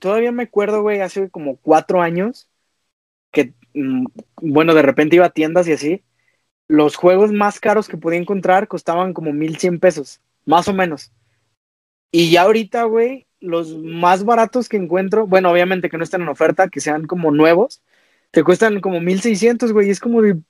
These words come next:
"Verga, güey, no mames, ¿por qué en qué momento subieron tantas esas madres?". Y la neta, la neta, la neta, ahorita cuesta más, creo yo, que comprar los digitales.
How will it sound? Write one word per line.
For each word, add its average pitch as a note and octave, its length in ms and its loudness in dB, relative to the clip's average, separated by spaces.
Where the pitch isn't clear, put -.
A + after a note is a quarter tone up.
"Verga, E4 600 -4
güey, D4+ 180 -2
no C4 100 0
mames, D4 280 0
¿por A3 200 2
qué G3 100 0
en A#3 100 2
qué C#4 100 2
momento C4+ 380 4
subieron A#3+ 240 2
tantas A#3 260 2
esas A3+ 160 4
madres?". G#3+ 320 4
Y E3 320 6
la E3 160 6
neta, F#3+ 340 2
la G3 120 -4
neta, F3+ 240 -6
la F3+ 100 -6
neta, F#3 200 -6
ahorita F#3 220 -4
cuesta D#3+ 280 -8
más, D#3+ 400 -6
creo F#3 420 2
yo, G#3+ 320 0
que E3 140 -6
comprar D3 280 0
los E3+ 120 2
digitales. C3 500 -8